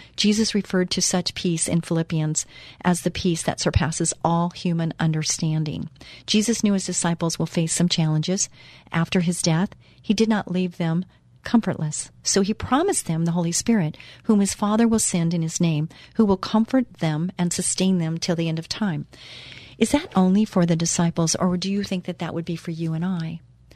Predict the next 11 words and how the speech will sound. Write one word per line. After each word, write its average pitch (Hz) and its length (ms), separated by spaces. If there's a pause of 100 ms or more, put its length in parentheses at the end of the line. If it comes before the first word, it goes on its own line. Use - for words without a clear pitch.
(220)
Of - 80
course - 360
it's - 140
for - 120
you, 170 440
and 185 160
of 180 140
course - 320
it's - 120
for - 160
me, 170 280